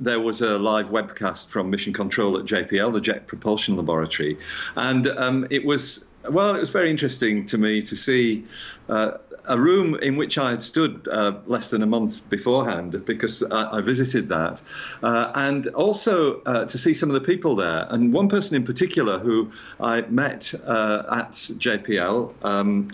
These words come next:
Linda Spilker, uh, um, we may have mentioned this before, we might have talked about this before, but I met her and I had a chance to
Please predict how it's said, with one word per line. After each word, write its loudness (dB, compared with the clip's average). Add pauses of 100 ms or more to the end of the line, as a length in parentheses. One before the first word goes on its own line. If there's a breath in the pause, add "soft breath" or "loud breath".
(120)
Linda 0
Spilker, -2 (400 loud breath)
uh, 0
um, -2
we 4
may 2
have -2 (240)
mentioned -2
this -2
before, 2
we 2
might 0
have -6
talked 0
about 0
this -8
before, 0
but 2
I 0
met 0
her 2
and 0
I 2
had 0
a 2
chance -2
to 0